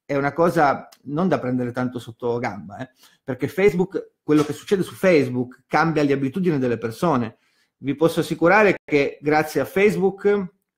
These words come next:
eh, si è sviluppato l'iPhone, grazie a Facebook si è sviluppato lo smartphone in generale, gr-, cioè prima non era così,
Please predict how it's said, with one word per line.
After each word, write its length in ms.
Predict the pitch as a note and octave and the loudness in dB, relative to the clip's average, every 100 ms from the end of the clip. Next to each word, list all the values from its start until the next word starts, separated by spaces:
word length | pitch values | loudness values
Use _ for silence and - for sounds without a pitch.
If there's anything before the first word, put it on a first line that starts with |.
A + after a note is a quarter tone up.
| _ _ _ - | _ _ _ -4
eh, 240 | C3 B2+ | -2 -2
si 100 | - | -2
è 40 | C#3 | -2
sviluppato 500 | D3 C#3 C#3+ C#3 C3 | 2 2 2 0 2
l'iPhone, 540 | D#3+ D3+ - A#2 A#2 _ _ _ | 4 2 0 -6 -10 _ _ _
grazie 340 | - D3 D3 | -4 -4 0
a 40 | D3+ | -2
Facebook 440 | F#3 F#3 D#3+ C#3 | 2 2 2 -2
si 80 | C3+ | -6
è 20 | |
sviluppato 480 | C3 C3+ C3 C#3 C#3 | -4 -2 0 0 0
lo 80 | C3 | -2
smartphone 480 | D3 D#3 D3+ C#3+ C3+ | 0 0 0 -4 -4
in 80 | |
generale, 500 | C3 B2+ C3 C3 B2+ | -2 0 2 2 2
gr-, 160 | B2 - | -2 -6
cioè 300 | - C#3 A2+ | -2 -2 -2
prima 320 | - F3+ E3+ | 0 2 2
non 180 | C3 C3 | 2 2
era 260 | D#3+ F#3 E3 | 4 2 2
così, 540 | C#3 C3+ G#3+ - - | 0 2 2 2 -2